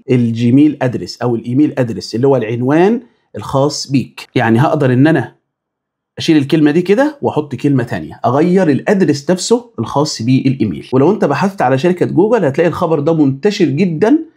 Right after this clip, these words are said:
على جوجل وعلى الفيسبوك وعلى كل منصات التواصل الاجتماعي. تتيح جوجل قريبا إمكانية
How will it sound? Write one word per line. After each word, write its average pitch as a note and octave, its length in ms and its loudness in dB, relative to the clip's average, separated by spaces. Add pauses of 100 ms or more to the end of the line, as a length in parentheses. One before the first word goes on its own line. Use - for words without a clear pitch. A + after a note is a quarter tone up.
(280)
على C3 240 2
جوجل F3 360 2
وعلى B2+ 220 2
الفيسبوك D#3 500 -2
وعلى C3 180 0
كل F3 400 0 (140)
منصات C3+ 680 0 (360)
التواصل C3 380 0
الاجتماعي. E2+ 520 -4
تتيح C3+ 600 0
جوجل F#3 500 0 (400)
قريبا B2+ 600 0
إمكانية B2+ 640 2